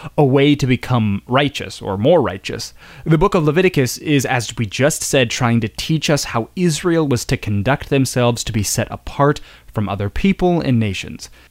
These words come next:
I just want to make that clear, because we often miss that point, and should Israel ever want to be like other nations,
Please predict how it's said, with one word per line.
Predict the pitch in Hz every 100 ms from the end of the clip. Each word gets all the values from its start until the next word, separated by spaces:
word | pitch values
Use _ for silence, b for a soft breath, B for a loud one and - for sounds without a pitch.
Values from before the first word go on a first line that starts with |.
| b
I | -
just | 120 -
want | 135
to | 131
make | 123 -
that | 117
clear, | - 151 107 85 - B B B 147
because | 160 165
we | 170
often | 240 165 160
miss | 247 -
that | 98 - -
point, | - 117 131
and | 208 233 196 160 185
should | - 175
Israel | 160 208 165 160 151 147
ever | 160 190 170 160
want | 127 131 143
to | - 127
be | 113 147
like | 131 113 -
other | 165 135 107
nations, | 147 277 - 110 101 131